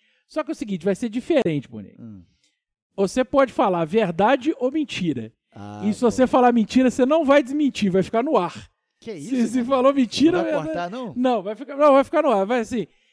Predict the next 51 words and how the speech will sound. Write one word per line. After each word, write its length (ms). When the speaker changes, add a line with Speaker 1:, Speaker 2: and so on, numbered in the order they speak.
Speaker 1:
Só, 220
você 260
não 100
vai 140
falar 260
se 100
você 140
falou 240
mentira 320
ou 40
se 80
você 40
falou 180
verdade. 540
Aí, 200
que, 280
que, 80
Speaker 2:
É, 240
Speaker 1:
que, 80
que 220
Speaker 2:
não 80
Speaker 1:
se 60
Speaker 2:
tem 120
Speaker 1:
vira 140
Speaker 2:
detector 240
Speaker 1:
falar. 120
Speaker 2:
de 160
mentira 300
Speaker 1:
Não 80
Speaker 2:
aqui, 80
Speaker 1:
tem, 160
Speaker 2:
não. 200
Speaker 1:
não. 40
Tem 160
Speaker 2:
É. 60
Speaker 1:
nada, 640
não. 320
Speaker 2:
Então 200
chuta. 480
Speaker 1:
Ah, 280
fala 380
aí, 120
Douglas. 420
O 80
Douglas 320
tem 100
uma 60
pergunta 480
pro 120
Bonet 360
aqui. 240